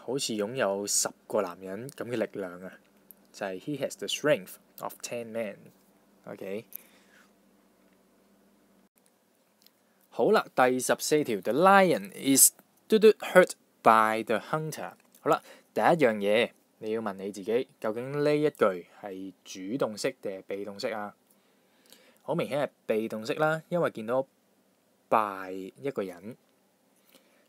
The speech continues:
你又見到呢一個喎，記住，be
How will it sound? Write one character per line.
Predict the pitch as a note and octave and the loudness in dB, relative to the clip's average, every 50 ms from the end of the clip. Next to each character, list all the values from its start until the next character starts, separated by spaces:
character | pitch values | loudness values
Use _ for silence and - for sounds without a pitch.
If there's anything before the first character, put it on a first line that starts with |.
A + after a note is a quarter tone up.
| _ _ | _ _
你 | - A#2 | -10 -8
又 | G#2 F#2+ | -8 -8
見 | - - G#2+ G#2 | -8 -10 -8 -4
到 | G#2 G#2 A2 B2 - _ _ _ | -2 0 0 0 -2 _ _ _
呢 | - C#3 C#3+ D3+ | -4 -2 0 2
一 | D#3 D#3 D#3 | 2 2 2
個 | D3+ - - | 2 2 2
喎， | A2 G2+ G2 F#2+ F2 - _ _ _ _ _ _ | 0 0 0 -2 -6 -8 _ _ _ _ _ _
記 | - B2 A#2+ | -8 -6 -4
住， | A2 A2+ G#2 G2+ F#2+ - _ _ _ _ _ _ _ _ _ _ _ _ _ _ _ _ _ _ _ | -2 -2 -2 -4 -4 -8 _ _ _ _ _ _ _ _ _ _ _ _ _ _ _ _ _ _ _
be | - A#2 A2+ A2+ A2 A2 G#2+ G#2+ G#2+ A2 | -6 -4 -4 -2 -4 -4 -4 -4 -6 -8